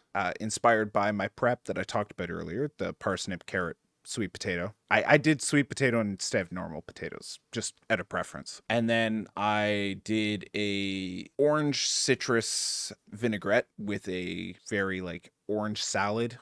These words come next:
setup, except for I did put, uh, shredded carrot in. Just shredded carrot I like in almost any salad. It doesn't really take away from the salad, and it's just, it's just good. I made a bunch of that. This morning, I actually made my own applesauce.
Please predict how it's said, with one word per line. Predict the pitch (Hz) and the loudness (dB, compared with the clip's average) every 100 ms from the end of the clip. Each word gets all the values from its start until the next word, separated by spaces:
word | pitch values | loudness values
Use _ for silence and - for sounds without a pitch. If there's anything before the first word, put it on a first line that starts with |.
| _ | _
setup, | - 120 131 - | 0 2 2 2
except | 117 - 139 - | -2 2 2 2
for | 120 | 0
I | 110 | 0
did | 117 127 - | 0 -2 0
put, | - 127 - - - | 2 2 0 -6 0
uh, | 101 98 92 90 - | 0 0 -2 -4 -6
shredded | - 127 101 87 | 0 4 4 2
carrot | - 95 90 | -4 -4 -4
in. | 80 82 - | -10 -14 -10
Just | - 101 - - - | -6 -4 -6 -8 0
shredded | - 233 214 | 4 4 6
carrot | 156 139 120 | 6 6 6
I | 120 | 4
like | 113 110 107 92 | 4 2 0 -4
in | 104 98 _ - | -6 -6 _ -2
almost | 110 101 - | 0 0 -4
any | 92 85 | -6 -6
salad. | 85 80 85 | -6 -6 -8
It | 107 | 0
doesn't | 147 143 160 | 4 6 4
really | 131 123 107 | 2 2 2
take | - 113 101 | -2 -2 -2
away | 87 95 | -2 -4
from | - 110 | -4 -6
the | 104 | -2
salad, | 104 98 101 90 _ - | 0 0 -2 -6 _ -8
and | 92 87 87 | -6 -6 -8
it's | - 98 - | -8 -8 -8
just, | 98 - | -10 -12
it's | - 107 | -10 -10
just | - - - | -10 -14 -16
good. | - - - | -18 -4 6
I | 143 | 8
made | 147 156 160 139 - | 8 8 6 4 2
a | 165 | 2
bunch | 120 147 147 - | 4 4 4 0
of | 117 | 0
that. | 107 107 104 - | 2 2 0 -2
This | 120 - | -4 0
morning, | 151 160 160 160 156 - | 4 4 4 0 -4 -4
I | 117 | 0
actually | 117 113 - 127 120 | 2 0 0 -2 0
made | 113 117 107 | 0 -2 -2
my | 107 | -4
own | 101 101 | -4 0
applesauce. | 139 - 160 165 160 165 - - | 0 0 2 4 4 2 -4 -8